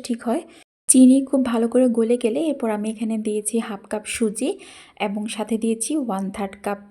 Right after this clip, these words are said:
আটা। এরপর হ্যান্ড হুইস্কের সাহায্যে একটু ভালো করে মিশিয়ে নেওয়ার চেষ্টা করছি। এরপর হাত দিয়ে খুব ভালো করে মেখে নিচ্ছি।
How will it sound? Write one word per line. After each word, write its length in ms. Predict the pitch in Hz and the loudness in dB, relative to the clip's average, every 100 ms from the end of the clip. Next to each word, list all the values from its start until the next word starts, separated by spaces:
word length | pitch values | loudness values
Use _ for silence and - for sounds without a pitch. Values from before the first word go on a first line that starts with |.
| _ _ | _ _
আটা। 420 | 208 196 202 294 415 _ _ _ _ _ _ _ _ _ _ _ - | -6 -6 -6 -8 -8 _ _ _ _ _ _ _ _ _ _ _ 0
এরপর 500 | 226 226 226 233 226 - _ _ _ _ _ _ | 0 0 -2 -2 -4 -12 _ _ _ _ _ _
হ্যান্ড 260 | 226 208 | -4 0
হুইস্কের 260 | 220 - 247 | -2 0 -2
সাহায্যে 460 | 247 214 214 311 370 | -2 -4 -4 -2 -2
একটু 380 | 359 - 240 | -4 -8 -6
ভালো 240 | 214 214 208 | -4 -4 -4
করে 200 | 214 233 | 0 0
মিশিয়ে 340 | 214 208 226 | 0 -2 -4
নেওয়ার 180 | 208 226 | -2 0
চেষ্টা 300 | 226 220 247 | -2 -2 -4
করছি। 440 | 247 208 - 311 - - _ _ _ _ _ _ _ _ _ _ _ _ _ 605 _ _ _ _ _ _ _ _ _ _ | -4 -4 -4 -4 -4 -8 _ _ _ _ _ _ _ _ _ _ _ _ _ _ _ _ _ _ _ _ _ _ _ _
এরপর 260 | 240 240 240 | -2 2 0
হাত 200 | 226 208 | -2 -4
দিয়ে 180 | 247 269 | -4 -2
খুব 160 | 277 | -6
ভালো 240 | 233 214 214 | -4 -4 -2
করে 180 | 226 | -2
মেখে 300 | 220 208 202 | -2 -6 -6
নিচ্ছি। 580 | 220 202 208 269 381 - | -6 -4 -6 -4 -6 -10